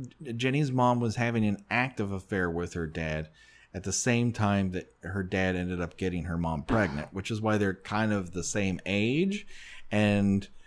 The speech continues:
Ginny's mom was paid off, which is why she yells, "I'm a rich woman, I can't be paid off anymore,"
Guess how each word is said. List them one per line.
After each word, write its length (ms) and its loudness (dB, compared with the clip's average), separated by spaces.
Ginny's 420 4
mom 260 6
was 160 0
paid 400 2
off, 380 2
which 160 0
is 160 -2
why 440 4
she 300 0
yells, 340 2
"I'm 200 -2
a 60 0
rich 260 0
woman, 320 2
I 140 -4
can't 260 -2
be 100 0
paid 260 2
off 260 2
anymore," 680 4